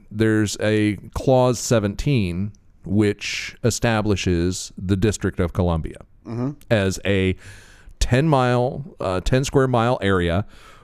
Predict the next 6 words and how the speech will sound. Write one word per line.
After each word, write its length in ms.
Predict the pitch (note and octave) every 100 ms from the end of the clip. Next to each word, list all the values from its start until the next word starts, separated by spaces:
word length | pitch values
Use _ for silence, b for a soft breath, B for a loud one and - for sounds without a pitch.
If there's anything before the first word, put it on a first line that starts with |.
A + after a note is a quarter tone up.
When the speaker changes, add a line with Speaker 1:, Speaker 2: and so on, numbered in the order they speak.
| B
Speaker 1:
which 440 | G2 G#2 A#2+ -
will 220 | A#2 A#2
house 600 | G#2+ - G2 F#2+ G2+ G2+ -
the 340 | G2 F#2 G2
government. 500 | F#2 B2 B2+ D2+ A#1+ - - -
And 300 | A2+ G2 F#2+